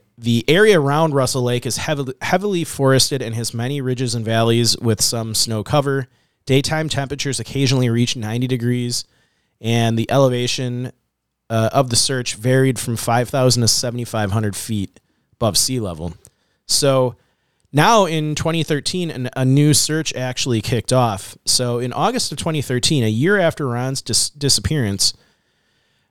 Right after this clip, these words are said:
um, M C S O search and rescue volunteers from Team eighteen, along with personnel,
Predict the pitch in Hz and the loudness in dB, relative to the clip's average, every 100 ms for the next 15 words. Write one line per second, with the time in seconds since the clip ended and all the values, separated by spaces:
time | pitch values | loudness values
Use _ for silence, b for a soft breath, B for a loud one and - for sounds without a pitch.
0 | - 131 123 120 113 117 _ - 139 180 | -4 2 2 2 -2 -6 _ -4 -2 0
1 | - 175 143 - 151 143 127 147 147 147 | 0 0 0 0 2 2 2 0 -2 -2
2 | 127 151 - 131 117 113 - 120 113 117 | -4 -4 -4 -2 -2 -4 -4 -4 -4 -6
3 | 107 147 120 120 117 - 165 135 123 127 | -6 -6 -4 -4 -4 -6 -4 -4 -6 -10
4 | _ _ _ _ - 131 139 165 143 - | _ _ _ _ 0 4 4 4 0 -4
5 | - 160 - 156 156 151 | -4 -2 -2 0 0 -2